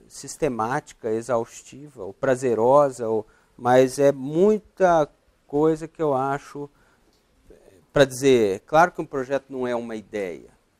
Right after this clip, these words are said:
É, um projeto, é, é, pode se nutre muito dessas ideias, como essa que nesse caso pode ser descrita nessa, é, história, mas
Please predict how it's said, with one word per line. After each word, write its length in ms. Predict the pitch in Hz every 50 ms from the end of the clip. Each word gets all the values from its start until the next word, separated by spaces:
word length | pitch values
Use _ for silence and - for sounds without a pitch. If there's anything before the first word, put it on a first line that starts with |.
| _ _ _ _ _ _ _ _ _ _
É, 300 | - 107 104 101 98 95
um 120 | 95 101 _
projeto, 1300 | - 127 120 117 110 117 127 131 135 143 147 147 - 208 208 202 202 196 175 156 139 123 113 104 - -
é, 880 | 113 123 123 120 113 104 - 120 120 117 110 110 110 107 107 104 101 101
é, 60 | 98 - _ _
pode 640 | - 117 117 120 120 123 127 131 123 123 117 110 107
se 460 | - - - - 123 117 117 113 107
nutre 560 | 113 117 135 151 180 190 190 - - 147 131 120
muito 460 | 120 131 147 165 180 185 - - 135
dessas 580 | 123 120 117 117 117 - - 123 113 110 107
ideias, 640 | - 110 _ - 113 120 127 139 147 165 156 131 123 _
como 440 | _ - 127 123 117 117 113 107 104 _ _ _ _ _ _ -
essa 400 | 123 131 135 135 131 - - 120
que 140 | _ -
nesse 260 | 120 120 120 120 _ _
caso 460 | _ - 123 120 120 117 107 101 113 98 _ _
pode 300 | - 120 117 110 110 _
ser 200 | _ - 127 117
descrita 600 | 113 117 _ _ - 123 123 123 123 123 - 107
nessa, 600 | 113 113 113 113 - _ - 117 104 95 95 117 _ _ _ _ _ _ _ _ _ _ _ _ _ _ _ _ _
é, 120 | - 104 110
história, 760 | 110 - - - - 127 131 135 147 160 175 185 190 196 190 _ _ _ _ _ _ _ _
mas 1120 | _ - 131 143 143 139 135 135 139 147 156 170 180 196 196 185 - - - - - -